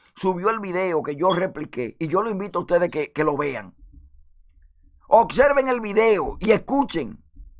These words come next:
el audio para que ustedes vean qué gallinero. Oye, ni en una gallera se ve lo que, lo que yo viví y lo que vivimos, lo siento que nos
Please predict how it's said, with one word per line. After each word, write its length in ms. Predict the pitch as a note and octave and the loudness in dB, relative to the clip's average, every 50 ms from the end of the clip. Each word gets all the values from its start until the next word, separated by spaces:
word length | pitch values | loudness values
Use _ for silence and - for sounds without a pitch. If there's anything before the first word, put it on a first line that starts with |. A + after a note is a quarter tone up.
| - - - | -18 -6 0
el 200 | F#3+ G3+ G3 G3+ | 0 2 4 6
audio 340 | A3 A#3 A3 F#3 E3+ E3 D#3 | 6 6 6 4 2 0 2
para 140 | E3 D#3+ E3 | 2 2 2
que 60 | D3+ | 0
ustedes 260 | - G3 G#3+ G#3+ G#3 | -2 -6 -4 -4 -4
vean 320 | F#3+ G3+ G#3 G#3 F#3+ F#3 - - | -2 2 2 2 0 0 -4 2
qué 220 | - A#3+ C#4 C4+ C4 | 4 4 4 6 4
gallinero. 1000 | C4+ B3 A#3 A3+ G3+ G3 F#3 F#3+ G3 G#3 G3+ G#3 G3+ F#3+ E3+ D#3 C#3 A#2 - - - - - - - - - - - - - - - - - - - | 4 2 2 2 -2 -8 -6 -4 -2 0 0 0 0 0 0 -2 -2 -4 -6 -10 -12 -14 -12 -12 -12 -14 -14 -18 -20 -20 -20 -20 -20 -20 -20 -10 0
Oye, 280 | - A3 B3 B3+ A#3 G#3+ | 4 4 4 4 4 0
ni 100 | G#3+ G#3+ | 0 0
en 140 | A3 A3 A3+ | -2 -2 -2
una 200 | C4+ C#4+ C4+ B3 | 0 0 2 4
gallera 680 | A#3 G3+ E3+ E3 F3+ F#3 F3 D#3+ C3 A#2+ - - - - - - - - - - - - - - - - - - - - - _ _ - _ - _ - | 4 2 2 4 2 2 2 2 -2 -4 -6 -8 -16 -20 -20 -20 -20 -20 -20 -20 -20 -20 -20 -20 -20 -20 -20 -20 -20 -20 -20 _ _ -20 _ -20 _ -2
se 200 | - G3+ F3 E3+ | 2 4 4 4
ve 160 | G3 G#3+ G#3+ | 4 2 2
lo 120 | G#3 - | 2 0
que, 220 | - E3+ E3+ E3 - - | -4 -6 -10 -10 -6 -2
lo 200 | F3+ F3 F#3 F3+ | 2 2 2 2
que 160 | F#3 F3+ E3 | 2 -2 0
yo 240 | C#3+ G#3 B3+ C4 A#3 | 6 6 6 6 4
viví 500 | G#3+ G3 E3+ F#3 G#3 G#3+ F#3+ D#3+ - - - - _ - - _ _ _ - | 0 -6 -8 -8 -8 -8 -8 -10 -12 -16 -20 -20 _ -20 -20 _ _ _ -4
y 120 | - A3 | -2 2
lo 140 | A3 G#3 G#3 | 2 2 2
que 140 | G#3 G3 F#3 | 2 -2 -2
vivimos, 600 | F#3 F3+ G3 A#3+ B3+ A#3 G3+ F3+ E3 - - - - - - - | -2 -4 -4 -4 -4 -2 -2 -4 -4 -6 -12 -16 -16 -14 -8 -2
lo 200 | C#3+ F#3+ F#3+ D3+ | 2 2 2 2
siento 460 | - - F#3 B3 C4 A#3+ F#3+ G3 D#3+ | 0 -4 -4 -4 -4 -4 -2 -4 -4
que 80 | F3 | -2
nos 220 | E3 E3 D3+ C3+ | -2 -4 -4 -4